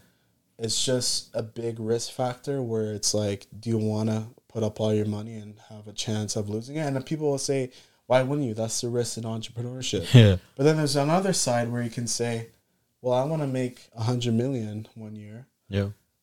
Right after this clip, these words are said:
Speaker 1: And I can get that in real estate. I don't know if I can get that in clubs. Maybe I can, maybe I can't. But
Speaker 2: Yeah.
Speaker 1: I think I'm dumping more money into real estate now, more
Speaker 2: Yeah.
Speaker 1: than ever. Because it's not only 'cause it's safe, but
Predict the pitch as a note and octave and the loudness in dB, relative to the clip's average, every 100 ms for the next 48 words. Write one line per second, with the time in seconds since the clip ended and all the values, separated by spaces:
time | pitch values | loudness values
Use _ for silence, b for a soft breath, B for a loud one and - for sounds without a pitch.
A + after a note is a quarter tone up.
0 | _ _ - A2 A2 A2 A#2+ B2 B2 A#2+ | _ _ -6 -2 0 0 2 2 0 -6
1 | A2 A2 B2 B2+ - - F#2+ - A2 A#2+ | -6 -4 -4 -4 -8 -10 -12 -6 -2 -2
2 | A#2+ C#3+ C#3+ A2+ A2 G#2+ G#2 G#2+ G#2+ - | -2 -4 -4 -6 -6 -6 -10 -10 -18 -18
3 | G2+ G#2+ - - _ A2+ A2+ A#2 A2+ C3+ | -16 -8 -6 -6 _ -8 -4 -4 -4 -4
4 | B2+ B2 A#2 A#2 - C#3 G2 A2+ F#2+ F2+ | -2 -2 -2 -4 -4 -8 0 2 2 0
5 | b b b _ A#2+ B2+ C3 C#3+ B2+ A2+ | b b b _ -2 0 -2 -4 -4 -6
6 | A2+ A#2+ B2+ C3 A#2+ A#2 A2+ A2+ A2 A2 | -6 -6 -6 -6 -4 -4 -4 -4 -4 -4
7 | G#2+ G#2 A#2+ A#2+ C#3 C#3 D3 E3+ C#3 A2+ | 0 4 4 2 0 0 -4 -6 -6 0
8 | A#2 A2 A2+ B2+ E3+ F3+ b b b b | 0 0 -4 -6 -6 -8 b b b b
9 | b b - A#2+ C3+ B2+ E3+ D#3 - - | b b -8 0 0 2 2 0 -2 -4
10 | C3+ C3 B2+ B2 A#2 - A#2+ B2 C#3 - | -2 -2 -2 0 2 2 0 0 -2 -6
11 | - A#2 A2 | -2 0 0